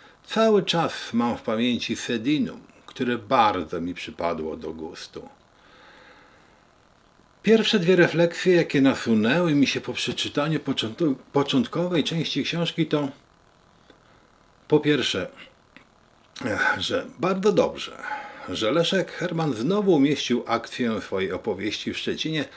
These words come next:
i szerzej na Pomorzu Zachodnim. To ganianie bohaterów po świecie niczym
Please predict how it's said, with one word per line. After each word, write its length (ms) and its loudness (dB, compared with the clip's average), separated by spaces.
i 140 2
szerzej 460 6
na 100 2
Pomorzu 500 2
Zachodnim. 600 -4
To 380 4
ganianie 760 0
bohaterów 640 -2
po 160 2
świecie 500 -2
niczym 380 0